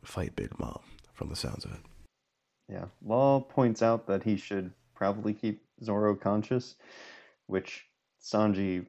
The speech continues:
Speaker 2: fails to do almost immediately. But that's not really on him. Uh, it is,
Speaker 1: Yeah.
Speaker 2: it's kind of funny, but it's not good, maybe.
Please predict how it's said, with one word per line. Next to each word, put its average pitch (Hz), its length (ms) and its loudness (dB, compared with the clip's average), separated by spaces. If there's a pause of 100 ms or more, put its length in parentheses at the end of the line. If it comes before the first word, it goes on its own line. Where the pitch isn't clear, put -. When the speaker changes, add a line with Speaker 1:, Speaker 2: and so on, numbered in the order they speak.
Speaker 2:
fails 120 420 4
to 113 80 0
do 117 280 6
almost 101 480 4
immediately. 123 640 0 (540)
But 104 120 -2
that's 165 220 6
not 165 220 6
really 147 280 8
on 127 300 6
him. 165 540 2 (320)
Uh, 107 280 4
it 117 120 4
is, 165 240 4
Speaker 1:
Yeah. 92 300 0
Speaker 2:
it's 131 180 -2
kind 185 240 6
of 151 100 0
funny, 202 340 6 (120)
but 104 160 2
it's 104 180 -2
not 151 400 6 (120)
good, 180 300 8 (200)
maybe. 131 480 6